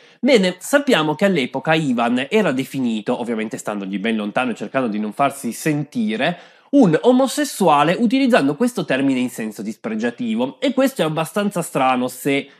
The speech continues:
pensiamo che ci fosse una così ampia libertà di costumi. Ma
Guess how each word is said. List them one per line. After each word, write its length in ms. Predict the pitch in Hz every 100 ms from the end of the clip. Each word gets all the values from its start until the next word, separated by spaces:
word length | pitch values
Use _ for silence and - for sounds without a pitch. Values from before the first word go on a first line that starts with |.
| _ _ -
pensiamo 800 | 147 151 143 156 135 135 139 135
che 220 | 131 127
ci 180 | - 127
fosse 580 | 127 117 - - 120 113
una 240 | 110 113
così 320 | - 117 117
ampia 440 | 113 107 101 117 113 -
libertà 640 | 117 107 110 - 117 104
di 180 | 107 104
costumi. 640 | 95 92 - - 90 90 95 _ _ _
Ma 200 | 226 -